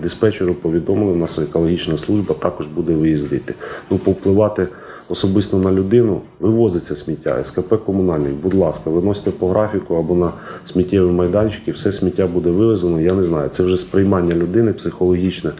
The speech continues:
палити, е, це сміття, ну, я втомився вже говорити з людьми, будь ласка, телефон диспетчера, будемо відповідно реагувати,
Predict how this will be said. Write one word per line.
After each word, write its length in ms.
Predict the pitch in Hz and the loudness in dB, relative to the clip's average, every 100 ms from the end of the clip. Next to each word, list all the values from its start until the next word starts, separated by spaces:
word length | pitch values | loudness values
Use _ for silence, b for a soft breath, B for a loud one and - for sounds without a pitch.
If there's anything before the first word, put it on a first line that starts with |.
| B B B - | B B B 0
палити, 420 | 85 92 87 85 | 2 4 2 0
е, 480 | 80 - 76 80 78 | 0 0 0 0 0
це 140 | - 90 | 0 0
сміття, 560 | 98 90 - 117 107 - 82 | 2 0 2 0 0 -6 -8
ну, 200 | 78 65 - - - 71 | -8 -8 -10 -14 -14 -2
я 200 | 90 85 76 | 0 0 -2
втомився 540 | - - 110 98 78 73 | -4 0 4 2 0 -4
вже 140 | 73 | -2
говорити 460 | 76 80 82 78 78 | 0 0 0 0 -2
з 60 | |
людьми, 340 | 80 87 110 120 B B B - | 0 2 4 2 B B B -2
будь 100 | 95 | 2
ласка, 360 | 85 76 - - - - | 2 0 -6 -10 -6 0
телефон 480 | 98 98 101 87 76 - | 0 2 2 0 -2 -8
диспетчера, 580 | - - 120 - 90 | -6 0 0 0 -4
будемо 320 | 78 90 87 82 | -4 -2 0 0
відповідно 460 | 78 87 87 87 | 0 0 2 2
реагувати, 640 | 85 82 87 98 110 - | 2 2 2 2 2 0